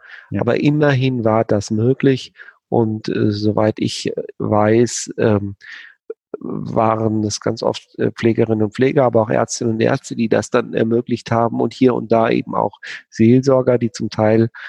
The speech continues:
Speaker 2: ja dabei auch ihr Leben riskiert haben.
Speaker 1: Ja. Bei den Patienten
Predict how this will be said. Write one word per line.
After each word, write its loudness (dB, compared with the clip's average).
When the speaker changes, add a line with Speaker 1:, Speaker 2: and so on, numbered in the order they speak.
Speaker 2:
ja 0
dabei 0
auch -4
ihr 2
Leben 2
riskiert -10
haben. -12
Speaker 1:
Ja. 2
Bei 2
den 4
Patienten 0